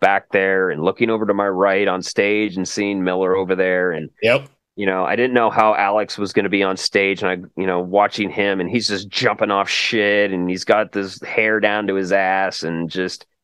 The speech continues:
Speaker 1: an absolute shredder that, you know, it's nice having someone in the band that, you know, I could learn from as well.
Speaker 2: Right.
Speaker 1: And I was like, "Dude, this is, this feels good."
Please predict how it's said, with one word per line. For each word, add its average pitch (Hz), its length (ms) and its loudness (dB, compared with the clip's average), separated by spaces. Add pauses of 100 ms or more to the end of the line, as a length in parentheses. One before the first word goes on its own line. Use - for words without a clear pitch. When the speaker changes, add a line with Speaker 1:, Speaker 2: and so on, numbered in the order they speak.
(640)
Speaker 1:
an 110 180 0 (160)
absolute 117 560 2
shredder 101 640 0 (160)
that, 92 300 0
you 92 240 -2
know, 107 80 0
it's 104 100 0
nice 143 180 2
having 131 240 2
someone 107 320 2
in 98 80 0
the 90 80 2
band 90 460 -2
that, 80 240 -2 (640)
you 101 100 -4
know, 82 220 -2
I 98 80 0
could 87 120 -4
learn 87 320 -2
from 76 320 -6
as 76 140 -6
well. 76 340 -2
Speaker 2:
Right. 85 260 -4 (880)
Speaker 1:
And 90 680 -4 (640)
I - 60 -12 (100)
was - 180 -6
like, 87 260 -2 (160)
"Dude, 117 280 -2
this 107 260 -6
is, 104 540 -6
this - 160 -6
feels 113 300 0
good." 127 280 2